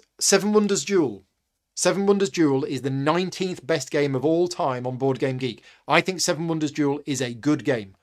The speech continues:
I don't think it is the nineteenth best game of all time. Um, and the last game in the top twenty that I'm not sure should be there is Scythe. And again, I think Scythe is a good game,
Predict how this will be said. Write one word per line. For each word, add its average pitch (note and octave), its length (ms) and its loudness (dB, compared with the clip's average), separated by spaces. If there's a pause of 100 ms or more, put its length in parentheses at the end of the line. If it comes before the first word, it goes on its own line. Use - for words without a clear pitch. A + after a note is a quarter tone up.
(300)
I B2+ 120 -8
don't C#3+ 400 -2
think C#3+ 240 -10
it C3+ 120 -10
is B2+ 360 -2 (420)
the A#2+ 80 -12
nineteenth C3 640 -4
best C3 200 -8
game B2 200 -8
of A2+ 100 -14
all A2+ 140 -10
time. A2 220 -14 (640)
Um, C#3+ 680 4 (160)
and C#3+ 300 -2
the D3 60 2
last F3+ 360 0
game D#3 240 2
in D3+ 60 -2
the D3 60 -2
top D#3 240 -2
twenty D3+ 320 -2
that D3+ 140 -2
I'm C#3 160 -4
not C#3+ 180 -2
sure D3 200 -2
should C#3 220 -6
be C#3 160 -2
there C3 300 -2
is B2 340 -10
Scythe. G3 680 -2 (520)
And B2 100 -12
again, C#3 580 0
I B2 120 -10
think D3 180 -8
Scythe C#3+ 320 0
is C3+ 120 -2
a C#3 60 0
good C#3+ 360 -2
game, F#3+ 380 -4